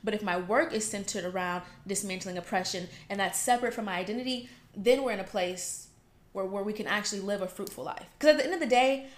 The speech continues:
I have to live a good life. You know what I'm saying? Um, I don't know about everybody else, but my call to justice work and liberation work is because I know that I'm deserving to live a full and fruitful life,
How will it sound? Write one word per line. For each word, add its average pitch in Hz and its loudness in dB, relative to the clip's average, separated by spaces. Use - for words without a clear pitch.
I 226 4
have 339 8
to 247 -2
live 214 0
a 185 -2
good 175 -4
life. - -6
You 220 -4
know 226 2
what 220 4
I'm 220 0
saying? 220 -2
Um, 208 0
I - 10
don't 294 10
know 311 8
about 285 8
everybody 220 2
else, 240 4
but 202 0
my 214 0
call 262 2
to 254 -4
justice 233 -2
work 240 -4
and 214 -6
liberation 220 -4
work 254 -4
is 208 -6
because 214 -4
I 220 2
know 240 0
that 208 0
I'm 208 -2
deserving 247 0
to 240 -6
live 214 -2
a 202 -2
full 220 -2
and 208 -2
fruitful 220 -6
life, 208 0